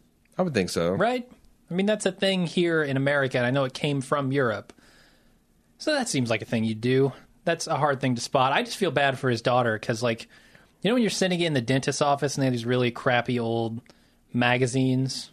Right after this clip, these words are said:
Speaker 2: with, like,
Speaker 1: Sure.
Speaker 2: puzzles and stuff in 'em?
Speaker 1: Uh-huh.
Speaker 2: Or, like, there's a Where's Waldo sitting on the counter?
Speaker 1: Yeah.
Speaker 2: His daughter picks one of those up. Jack's like, "There he is.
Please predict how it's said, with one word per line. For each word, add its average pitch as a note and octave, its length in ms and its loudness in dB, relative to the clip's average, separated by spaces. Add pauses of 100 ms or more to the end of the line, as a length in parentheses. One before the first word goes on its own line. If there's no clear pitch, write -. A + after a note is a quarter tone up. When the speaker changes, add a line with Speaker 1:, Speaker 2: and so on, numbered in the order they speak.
(140)
Speaker 2:
with, - 180 -6
like, F2+ 160 2
Speaker 1:
Sure. F#2+ 160 2
Speaker 2:
puzzles B2 400 2
and B2+ 100 -2
stuff C3+ 300 -2
in C#3+ 140 0
'em? C#3 220 -2 (200)
Speaker 1:
Uh-huh. F#2 440 -6 (260)
Speaker 2:
Or, C#3+ 140 2
like, D3 160 0
there's C#3+ 200 2
a C3+ 140 2
Where's C3 340 2
Waldo C3 440 2
sitting C#3 280 0
on C#3+ 120 0
the C3+ 100 -2 (220)
counter? C#3+ 420 0 (260)
Speaker 1:
Yeah. G2 440 2
Speaker 2:
His F3 120 -6
daughter A#3 200 2
picks D#3+ 240 -2
one D3+ 100 2
of C#3 60 2
those C#3 160 4
up. D3 160 -2
Jack's C#3 200 0
like, C3 120 0
"There A#2 180 0
he G#2 80 -6
is. G#2+ 140 -10